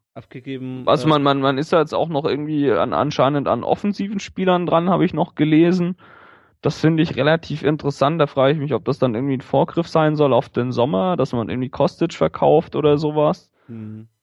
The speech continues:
Speaker 2: Ähm, weil meiner Meinung nach ist man da jetzt eigentlich voll besetzt, auch mit Großkreuz jetzt zum Beispiel. Also kann, wie gesagt, kann ja alles der Typ.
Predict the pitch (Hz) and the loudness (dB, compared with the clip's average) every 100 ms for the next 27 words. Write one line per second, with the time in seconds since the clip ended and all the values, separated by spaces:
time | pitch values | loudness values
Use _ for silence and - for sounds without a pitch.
0 | _ - 131 123 123 113 95 - 110 110 | _ 0 2 2 -2 -4 -8 -12 0 2
1 | 117 120 123 131 143 139 139 139 139 113 | 4 2 -2 -2 0 0 0 -2 -2 -4
2 | 151 135 135 131 - 123 135 - 135 131 | -4 -2 2 0 0 -6 -6 0 -2 0
3 | 127 131 139 - 117 127 - - 131 - | 0 0 0 -2 -2 -2 -8 -4 -2 -4
4 | - 110 113 - 107 110 - 113 107 104 | 0 2 2 0 -2 -2 -10 -6 -2 -2
5 | - 110 101 95 101 - 123 113 127 131 | -2 -2 -2 -2 -6 -2 0 0 0 2
6 | 127 131 151 147 - 98 120 101 - 92 | 2 0 -2 0 0 0 -2 -4 -6 -12